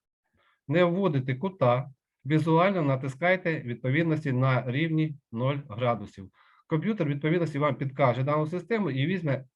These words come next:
орієнтовно вашу крапку. Натискаємо на дану крапку і вводимо числове значення. В даному випадку вводимо числове значення шістдесят. Я казав, що ці числа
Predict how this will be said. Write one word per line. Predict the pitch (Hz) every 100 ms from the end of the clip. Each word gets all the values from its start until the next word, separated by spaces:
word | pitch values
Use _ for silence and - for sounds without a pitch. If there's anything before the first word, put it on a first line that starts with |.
| -
орієнтовно | 135 139 143 143 180 185 131
вашу | 120 139 147
крапку. | - 117 104 - 92 _ _ _ _ _ _ - - _ _ _ -
Натискаємо | 143 175 - 202 190 156
на | 139
дану | 151 151 143
крапку | 175 214 214
і | 131 131
вводимо | 127 190 185 180
числове | 165 135 127 127 156
значення. | 135 120 101 104 101 101 -
В | 120
даному | 131 156 156
випадку | 160 208 208 175 160
вводимо | 120 156 165 156 156 - _ _
числове | - 131 131 117
значення | 139 165 160 147
шістдесят. | 131 143 139 113 -
Я | 156
казав, | 160 156 143
що | 123 139
ці | - 160
числа | 175 214 190